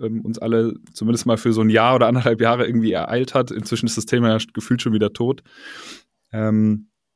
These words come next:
hab ich dann halt geschaut, was kann ich machen. Ich hab dann noch mal bei einem Bauträger selber gearbeitet, ich hab, ähm, in einem Architekturbüro noch mal gearbeitet, die sich sehr viel mit Nachhaltigkeit beschäftigt haben. Ähm, ich hab in einem Ingenieurbüro noch mal gearbeitet für T G A,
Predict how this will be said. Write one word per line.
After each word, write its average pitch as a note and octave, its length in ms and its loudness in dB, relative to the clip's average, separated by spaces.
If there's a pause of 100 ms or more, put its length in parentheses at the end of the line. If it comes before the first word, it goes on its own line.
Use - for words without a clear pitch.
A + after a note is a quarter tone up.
(280)
hab - 140 -8
ich - 80 -4
dann A#2 120 0
halt A2+ 140 2
geschaut, A2 260 0
was A2 120 -4
kann A2+ 160 0
ich G#2 100 -2
machen. G2+ 340 0
Ich - 120 -6
hab G#2+ 80 -6
dann A2 140 2
noch A2 80 -2
mal A2 100 2
bei A2 80 4
einem G#2+ 120 2
Bauträger G#2 480 2
selber G#2 280 4
gearbeitet, G2+ 680 -2
ich - 120 -8
hab, - 220 -10
ähm, G2+ 240 -6
in - 60 -10
einem G#2 140 -4
Architekturbüro A#2+ 720 0
noch A#2 160 0
mal A2 160 -2
gearbeitet, G#2+ 560 -2
die G#2+ 80 -2
sich G#2 180 -6
sehr A2 140 -2
viel A2 160 -4
mit A2 120 -4
Nachhaltigkeit G#2 600 -8
beschäftigt - 500 -10
haben. G2+ 300 -10 (500)
Ähm, G2+ 80 -4
ich G2+ 100 -6
hab A2 120 -2
in G#2+ 100 4
einem G#2+ 160 2
Ingenieurbüro B2 640 4
noch A#2+ 160 2
mal A2 160 2
gearbeitet G#2+ 640 0
für A2 200 -2
T G#2+ 140 -6
G G#2 140 0
A, A2+ 260 -2